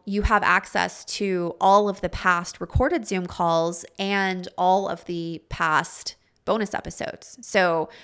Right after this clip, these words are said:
you get everything. Um, so you can go to lindsay lockett dot com forward slash B B B, as in the letter boy,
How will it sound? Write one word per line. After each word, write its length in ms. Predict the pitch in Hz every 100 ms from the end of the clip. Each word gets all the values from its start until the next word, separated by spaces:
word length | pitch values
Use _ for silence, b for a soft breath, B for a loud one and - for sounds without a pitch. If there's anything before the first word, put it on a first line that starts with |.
| B B
you 140 | 190
get 240 | 254 - -
everything. 800 | 196 226 202 180 - - - - _ b b b b _
Um, 540 | 196 185 180 175 170 -
so 160 | 190 208
you 160 | 208
can 140 | 214 220
go 180 | 220
to 240 | 226 - 220
lindsay 300 | 196 196 220
lockett 360 | 208 202 185
dot 220 | - 202 -
com 540 | - 185 180 185 -
forward 300 | - 196 214
slash 400 | 208 196 190 196 - 185 175
B 420 | 185 190 208 240 190
B 460 | 190 185 185 214 - 175
B, 500 | 175 165 175 190 311 B B B
as 140 | 196 190
in 120 | 180
the 80 | 180
letter 260 | 175 196
boy, 480 | 190 196 175 175